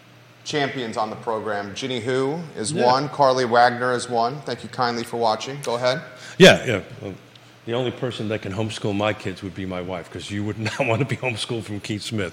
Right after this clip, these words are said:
Speaker 1: Uh, Lonnie
Speaker 2: But
Speaker 1: Murray, welcome to the program. One of my favorite viewers and listeners, Betsy Nugent,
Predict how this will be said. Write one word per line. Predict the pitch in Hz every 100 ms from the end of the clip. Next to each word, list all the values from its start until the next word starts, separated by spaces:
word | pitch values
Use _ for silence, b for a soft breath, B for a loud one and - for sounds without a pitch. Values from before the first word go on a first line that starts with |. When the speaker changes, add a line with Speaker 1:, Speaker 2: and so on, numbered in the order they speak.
| -
Speaker 1:
Uh, | 123 123 123 123
Lonnie | 127 135 135
Speaker 2:
But |
Speaker 1:
Murray, | 139 151 143 110
welcome | 113 113 123
to | 139
the | 117
program. | - 127 117 113 113
One | 113
of | 117
my | 117
favorite | - 131 123 117
viewers | 131 123 131
and | 123
listeners, | 123 - 120 113
Betsy | - 131 - 131
Nugent, | 123 151 147 131 73